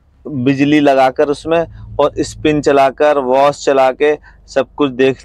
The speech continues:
चुके हैं और हम आपको भी चला के दिखा रहे हैं। तो दोस्तों, हमारी मशीन बिल्कुल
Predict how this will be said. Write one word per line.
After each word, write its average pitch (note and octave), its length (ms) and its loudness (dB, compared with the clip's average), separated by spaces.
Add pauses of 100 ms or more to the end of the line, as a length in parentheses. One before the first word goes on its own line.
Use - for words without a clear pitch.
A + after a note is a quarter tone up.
(100)
चुके C#3+ 240 0
हैं D#3+ 180 2
और C#3 240 0
हम C#3 180 0
आपको B2+ 300 0
भी C#3+ 100 -2
चला B2+ 260 2
के A#2+ 140 -2
दिखा A2 320 -2
रहे G2 120 0
हैं। F#2+ 140 -6 (380)
तो C3+ 120 0
दोस्तों, C#3 460 0
हमारी C3+ 320 0
मशीन C#3 380 -4
बिल्कुल C3+ 320 0